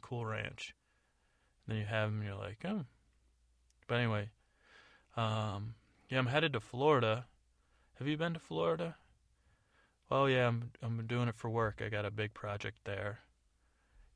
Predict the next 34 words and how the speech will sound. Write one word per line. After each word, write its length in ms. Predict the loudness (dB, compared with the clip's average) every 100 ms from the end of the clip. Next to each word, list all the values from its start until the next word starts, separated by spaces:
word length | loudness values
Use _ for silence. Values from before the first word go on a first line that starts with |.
| -6
"Yeah, 320 | 0 0 0 -6 _ _ _ _ _ -6
I 60 |
hear 160 | 0 0
Florida's 480 | 0 2 4 2 0
hot. 340 | 4 4 2 -6 -12
Have 100 | -6
you 60 | -2
heard 200 | -2 2
that?" 240 | 2 2 -4 _ _ _ _ _ _ _ _ _ _ _ _ _ _ _ _ _ _ _ _ -6
"Oh, 240 | -2 0
I 80 | 0
like 220 | -2 -2
that 240 | -4 -4 -4
earring." 480 | -2 -2 -4 -6 -12 _ _ _ _ _ _ _ 0
"Oh, 100 | 2
there's 140 | 2
somebody 200 | 2 0
behind 260 | 2 0 0
me 80 |
in 80 | 0
line?" 240 | 2 0 -2 -2
"Well, 140 | 4
I, 80 | 4
I, 100 | 4
you 220 | 0 0 0
know, 240 | 0 -4 -10 _ _ _ _ _ _
great. 400 | 0 6 6 4 -6
It 100 | -4
was 160 | -4 -2
great 240 | -2 -2
talking 480 | -2 0 0 -2 -6
to 180 | -6 -6
you. 340 | -4 -4 -8 _ _ -8
Um, 440 | -4 -4 -4 -10